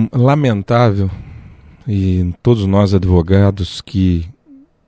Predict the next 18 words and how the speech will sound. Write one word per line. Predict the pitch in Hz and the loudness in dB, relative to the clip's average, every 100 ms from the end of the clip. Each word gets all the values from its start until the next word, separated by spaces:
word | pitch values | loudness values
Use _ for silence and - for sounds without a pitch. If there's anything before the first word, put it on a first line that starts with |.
| _ _ | _ _
sabemos | - - 95 95 113 104 95 | -14 -2 0 2 2 2 2
a | |
importância | 95 - 92 110 117 - 87 _ _ _ - _ _ | 0 0 0 0 0 -2 -4 _ _ _ -20 _ _
do | 98 | -6
papel | - 92 104 | -2 0 2
da | 101 | 2
imprensa, | 87 - 107 107 - 113 104 - _ | -2 0 2 2 0 -4 -4 -6 _
da | 104 | -4
imprensa | 95 - 117 - 104 | -4 0 0 0 2
livre, | 101 110 107 107 98 _ _ _ _ _ _ | 4 4 4 0 -2 _ _ _ _ _ _
da | - | -2
imprensa | 104 104 131 143 139 - | 0 0 0 2 2 0
que | 107 | -4
efetivamente | 98 - 104 110 | -4 -2 -2 -4
cumpre | - 139 127 | 0 0 2
o | |
seu | 104 120 | 0 0
papel, | 117 113 107 107 107 | 0 0 2 2 2